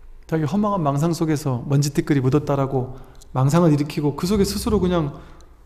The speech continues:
묶이는 것뿐이에요. 자기가 자기를 묶은 것뿐이에요. 그것도 허상으로, 허망한 착각 속에서 자기가 자기를 묶은 것일 뿐이다.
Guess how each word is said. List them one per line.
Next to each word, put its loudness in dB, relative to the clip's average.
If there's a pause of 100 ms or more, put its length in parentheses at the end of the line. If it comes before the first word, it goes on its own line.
(540)
묶이는 2
것뿐이에요. -2
자기가 0
자기를 0
묶은 -4
것뿐이에요. -4 (1120)
그것도 -6
허상으로, -6 (300)
허망한 0 (260)
착각 -4
속에서 -4
자기가 -2
자기를 2 (200)
묶은 2
것일 0
뿐이다. -4